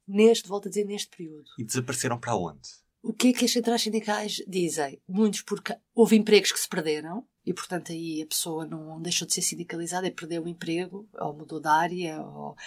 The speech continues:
Speaker 1: ou simplesmente foi embora, ou está desempregado. Pode ser isso. O que é que se verifica? É que, ao mesmo tempo que há um decréscimo das centrais sindicais, ah, começa a haver emer-,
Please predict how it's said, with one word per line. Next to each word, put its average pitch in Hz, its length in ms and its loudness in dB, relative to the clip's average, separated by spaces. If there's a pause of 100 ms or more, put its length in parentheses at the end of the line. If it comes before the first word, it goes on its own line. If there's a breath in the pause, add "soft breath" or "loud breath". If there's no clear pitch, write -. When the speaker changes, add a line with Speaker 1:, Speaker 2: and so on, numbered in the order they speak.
(180 loud breath)
Speaker 1:
ou 156 80 -4
simplesmente 165 540 -4
foi 160 160 -8
embora, 165 480 -2
ou 156 140 -4
está 156 140 -4
desempregado. 151 580 -8 (360 loud breath)
Pode 156 200 -4
ser 147 100 0
isso. 151 360 -4 (400 loud breath)
O 208 80 -2
que - 140 8
é 262 40 8
que - 80 4
se 202 100 4
verifica? 170 840 2
É 180 160 -2
que, 196 500 2
ao 190 160 4
mesmo 247 360 10
tempo 214 320 6
que - 160 -2
há 185 80 6
um 185 80 -2
decréscimo 175 840 -2
das 185 220 -4
centrais 170 480 0
sindicais, 160 880 -4 (460 loud breath)
ah, 185 180 2
começa 208 420 0
a 208 40 8
haver 190 280 0
emer-, 175 360 -4